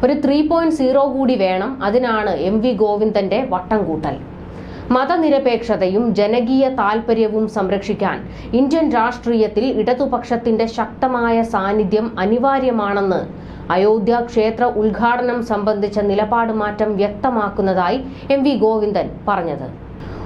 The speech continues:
ഒന്നാം യു പി എ സർക്കാരിന്റെ കാലത്തും ഇത് തെളിഞ്ഞിരുന്നു.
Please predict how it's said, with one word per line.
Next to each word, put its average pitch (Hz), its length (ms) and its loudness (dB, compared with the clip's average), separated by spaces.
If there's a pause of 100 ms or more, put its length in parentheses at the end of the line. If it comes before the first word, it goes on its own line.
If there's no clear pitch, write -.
(100)
ഒന്നാം 269 380 4
യു 254 40 4
പി 269 180 2
എ 277 120 4
സർക്കാരിന്റെ 240 600 2
കാലത്തും 208 580 0
ഇത് 214 200 0
തെളിഞ്ഞിരുന്നു. 170 500 0